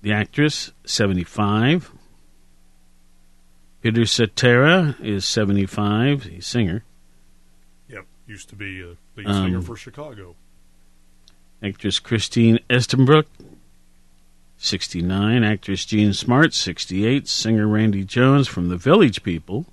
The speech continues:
Speaker 1: sixty-seven. Uh, Don Was, the, um, producer, uh, record producer, sixty-seven.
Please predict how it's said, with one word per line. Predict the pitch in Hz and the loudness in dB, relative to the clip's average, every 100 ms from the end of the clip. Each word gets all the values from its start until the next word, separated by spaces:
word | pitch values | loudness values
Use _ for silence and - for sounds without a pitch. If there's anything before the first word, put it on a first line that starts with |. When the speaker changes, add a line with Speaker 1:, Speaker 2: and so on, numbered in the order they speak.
| - | -18
Speaker 1:
sixty-seven. | - - - - 64 - - - - 139 _ _ _ _ _ _ _ _ _ _ _ _ _ _ _ _ _ _ _ _ _ _ _ _ 110 | -12 -12 -12 -18 -18 -16 -16 -18 -18 -18 _ _ _ _ _ _ _ _ _ _ _ _ _ _ _ _ _ _ _ _ _ _ _ _ -16
Uh, | 92 95 95 95 92 92 90 | -8 -4 -2 -2 0 -2 -2
Don | 107 117 117 | 2 4 6
Was, | 123 135 160 123 | 6 8 6 4
the, | 117 113 110 | 2 4 4
um, | 104 101 104 98 107 - - - | 2 0 -2 -4 -10 -12 -20 -6
producer, | 117 143 135 - 147 - _ - _ _ _ _ _ _ _ _ _ _ _ _ - | 4 6 4 2 -4 -6 _ -20 _ _ _ _ _ _ _ _ _ _ _ _ -20
uh, | - 82 80 76 69 | -16 -14 -12 -12 -10
record | 107 120 117 95 | -8 -8 -8 -8
producer, | 104 90 90 85 - 113 98 | -8 -6 -6 -8 -8 -10 -10
sixty-seven. | - 95 - - 78 - 73 71 90 | -12 -12 -12 -14 -10 -10 -10 -10 -12